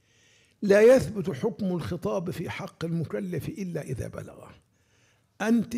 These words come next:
أفتيت في حينها، سألت أهل الذكر فأفتوك،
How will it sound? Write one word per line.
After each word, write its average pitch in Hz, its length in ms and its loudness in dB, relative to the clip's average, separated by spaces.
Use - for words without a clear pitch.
أفتيت 247 520 -4
في 185 260 -6
حينها، 139 560 -4
سألت - 540 -8
أهل 185 320 -6
الذكر 180 440 -6
فأفتوك، - 640 -12